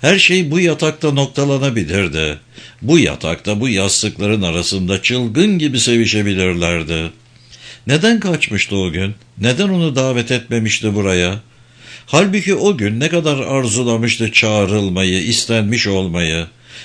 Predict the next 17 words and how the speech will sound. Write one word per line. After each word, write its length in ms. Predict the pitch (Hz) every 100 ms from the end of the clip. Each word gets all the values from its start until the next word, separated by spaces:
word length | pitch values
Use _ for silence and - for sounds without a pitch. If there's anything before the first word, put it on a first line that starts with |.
| -
Tanıdığı 480 | - 175 180 208 214
günden 560 | 170 175 170 180 180 87
beri 180 | 85
onu 280 | 113 135 151
düşünmeden 640 | 147 139 185 165 151 151 156
uyuyamıyordu. 1080 | 139 139 139 170 175 127 92 85 78 78 - - - -
Anlayamadığı 880 | 104 113 107 117 147 85 65 95 92
tuhaf 380 | - 113 143 143
bir 180 | 147 120
çekicilik 640 | 131 131 135 139 185 165
vardı 340 | 160 147 113
bu 120 | 110 101
kadında. 600 | 95 95 87 78 73 73 - - -
Kasıklarında 800 | - - 208 - 98 87 98 95
bir 160 | 117
seyirme 560 | 104 113 110 113 113 131
hissetti. 800 | 101 92 95 87 - 87 82